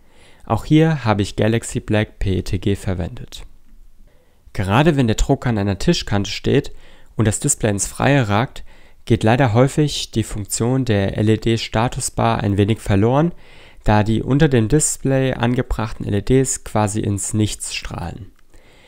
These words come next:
Mit dieser sehr einfachen und dennoch in unter zehn Minuten gedruckten Erweiterung wird das Problem gelöst. Die Extension wird einfach an die Displayhalterung geklippt und streut so das Licht,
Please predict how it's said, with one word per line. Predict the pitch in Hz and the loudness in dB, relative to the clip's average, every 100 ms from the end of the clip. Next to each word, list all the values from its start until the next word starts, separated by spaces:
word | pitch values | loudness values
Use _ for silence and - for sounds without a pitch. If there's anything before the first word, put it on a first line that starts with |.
| - - - | -20 -14 -4
Mit | 104 | -2
dieser | 131 147 | 2 2
sehr | 117 143 - | 4 2 2
einfachen | 127 147 - 151 160 175 196 220 - | 0 0 -4 -6 -4 -4 -4 -8 -12
und | - 107 107 104 | -4 -2 -2 0
dennoch | 123 147 147 | 2 0 -2
in | 123 | -4
unter | - 131 123 | -2 -2 -2
zehn | - - 160 | -2 0 0
Minuten | 165 151 151 127 | 2 0 -2 -2
gedruckten | 117 - 143 - 110 | -2 0 -4 -2 -2
Erweiterung | 101 123 147 127 113 139 - - - - | 0 0 0 -2 -2 -4 -6 -16 -18 -4
wird | 110 | -2
das | 110 | 0
Problem | - 110 107 110 | -2 -2 0 2
gelöst. | 110 95 95 - - - - - - - - - - - | 2 2 0 -4 -10 -16 -20 -20 -20 -20 -20 -20 -10 -2
Die | 104 | -2
Extension | - - - 131 156 170 185 170 | -2 -4 0 2 2 -2 -2 -2
wird | 104 95 - | -2 -2 0
einfach | 123 147 - 156 156 - | -2 -2 -2 -4 -6 -8
an | 107 104 | -4 -4
die | 98 | -2
Displayhalterung | 143 - 107 107 107 104 92 | -4 -2 -2 -2 -2 -4 -4
geklippt | 92 - 180 185 - - - - - | -6 -2 -2 -4 -16 -18 -20 -20 -2
und | 117 - | -2 -2
streut | - 120 139 | -6 -2 0
so | - 131 | 0 -2
das | 110 - | -2 0
Licht, | 131 175 - | 0 0 -4